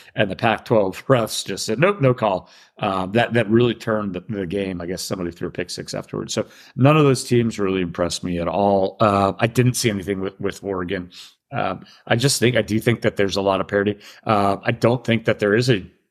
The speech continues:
dominant team right now in, in college football.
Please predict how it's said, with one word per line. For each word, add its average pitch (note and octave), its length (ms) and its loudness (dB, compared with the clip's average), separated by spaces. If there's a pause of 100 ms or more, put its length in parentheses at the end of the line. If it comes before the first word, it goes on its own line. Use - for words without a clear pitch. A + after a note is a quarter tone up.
dominant G2+ 640 -4
team G#2+ 320 -4
right D#2 260 -8
now D#2 380 -12
in, E2 240 -10
in F2+ 140 -12
college F2 260 -8
football. - 420 -12